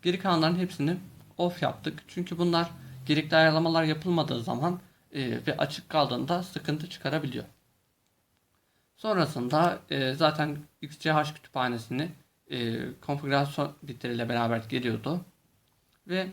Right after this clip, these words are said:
e, burada kristal hızımızı tanımladık. Dört megahertz olarak belirledik ve dört megahertz'i buraya yazdık. Dört ve yanında altı tane sıfır.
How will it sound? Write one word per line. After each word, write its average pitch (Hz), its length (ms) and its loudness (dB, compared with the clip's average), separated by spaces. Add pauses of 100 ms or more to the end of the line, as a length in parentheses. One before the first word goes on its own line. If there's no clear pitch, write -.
(460)
e, 135 380 -2
burada 175 460 2
kristal 160 420 0 (160)
hızımızı 143 460 0
tanımladık. 120 560 -2 (100)
Dört 156 200 -2
megahertz 117 480 -2 (300)
olarak 113 400 -4
belirledik 120 560 -4
ve 151 120 -4
dört 160 260 0
megahertz'i 120 420 -2
buraya 135 220 -2
yazdık. 120 540 -4 (500)
Dört 147 320 -2
ve 131 80 -2
yanında 123 320 0
altı 127 240 0
tane 131 200 0
sıfır. - 420 -12